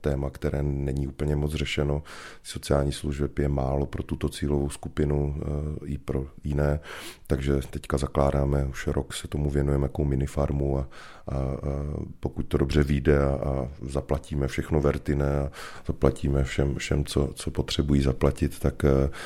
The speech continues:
budeme stavět takový malý srub vlastně na to, na té farmě a, a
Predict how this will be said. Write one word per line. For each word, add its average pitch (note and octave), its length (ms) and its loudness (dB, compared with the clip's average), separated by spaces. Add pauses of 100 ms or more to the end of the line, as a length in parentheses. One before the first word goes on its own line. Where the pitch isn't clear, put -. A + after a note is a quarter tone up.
(220)
budeme C2+ 280 6
stavět C2 340 0
takový C2 580 2
malý C2+ 320 4
srub B1+ 400 2
vlastně C2+ 320 0
na C2 80 0
to, - 240 0
na C2 100 0
té C2+ 180 -2
farmě C2+ 500 0
a, C2+ 140 -2 (640)
a C2+ 220 4